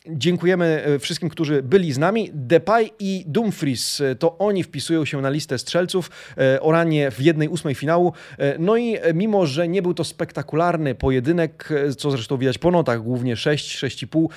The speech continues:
Frankie de Jong w ogóle z pięć i pół, e, za to dobry występ debiutującego na tych mistrzostwach, e, De Lichta, siódemka, no i druga siódemka w ekipie,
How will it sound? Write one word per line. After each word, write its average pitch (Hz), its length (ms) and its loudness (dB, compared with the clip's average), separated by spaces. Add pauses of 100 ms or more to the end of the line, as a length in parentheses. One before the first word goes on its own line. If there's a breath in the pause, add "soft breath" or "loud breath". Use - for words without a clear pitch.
(120 loud breath)
Frankie 147 340 0
de 139 80 4
Jong 143 200 0
w 131 60 -2
ogóle 131 200 2
z - 100 -8
pięć 156 300 -2
i 156 60 -10
pół, 175 220 -2 (260 loud breath)
e, 139 140 0
za 160 100 2
to 180 100 0
dobry 170 280 0
występ 147 320 -4
debiutującego 139 760 -2
na 135 100 -2
tych 113 140 -10
mistrzostwach, 127 600 -6
e, 120 400 -4
De 143 200 0
Lichta, 185 400 -2
siódemka, 127 540 -2 (220 loud breath)
no 175 80 0
i 208 60 0
druga 160 240 2
siódemka 147 320 -2
w 135 80 -6
ekipie, 135 380 -4